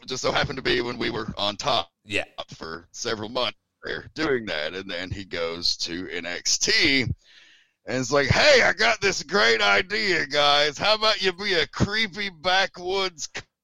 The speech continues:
Speaker 1: country cult?"
Speaker 2: I see where you're going with this.
Speaker 1: Um,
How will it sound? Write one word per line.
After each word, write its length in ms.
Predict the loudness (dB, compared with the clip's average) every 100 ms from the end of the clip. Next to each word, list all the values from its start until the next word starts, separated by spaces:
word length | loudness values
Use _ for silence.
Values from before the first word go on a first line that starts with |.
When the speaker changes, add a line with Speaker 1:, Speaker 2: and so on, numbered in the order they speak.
| _ _ _ -6
Speaker 1:
country 460 | -6 -4 -6 -6 -6
cult?" 460 | 0 2 2 -2 -16 -20 _ _ _ _ _ _ _ _ 0
Speaker 2:
I 120 | 2
see 180 | 4 4
where 160 | 6
you're 160 | 6 6
going 340 | 8 10 10
with 160 | 8 -2
this. 120 | 2
Speaker 1:
Um, 720 | 4 4 0 -4 -6 2 2